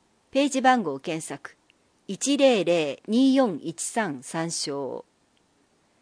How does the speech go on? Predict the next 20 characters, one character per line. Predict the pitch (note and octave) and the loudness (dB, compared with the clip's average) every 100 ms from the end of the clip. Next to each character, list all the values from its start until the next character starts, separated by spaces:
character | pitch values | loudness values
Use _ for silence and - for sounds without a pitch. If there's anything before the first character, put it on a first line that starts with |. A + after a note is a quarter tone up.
| _ _ _ _ _ | _ _ _ _ _
市 | - D4+ | -2 2
民 | D#4+ D4 | 4 4
の | G#3 | 4
団 | F3 A3 | 2 2
体 | A#3 A#3 | 6 4
が | A3+ G#3+ | 6 2
行 | G3 | 2
う | G#3 F#3+ F3+ E3+ | 0 2 0 -2
環 | - B3+ C4+ | -2 2 2
境 | C4+ C4 | 4 4
に | B3+ | 4
関 | C4+ C4 | 2 2
す | C4+ B3 | 2 0
る | E3+ | 0
学 | E3+ - | -2 -6
習 | - C#4 | -4 -4
会 | A#3 G3 F3+ | -2 -2 -2
な | F#3 | -4
ど | E3+ | -4
に | C#3+ C3 | -6 -8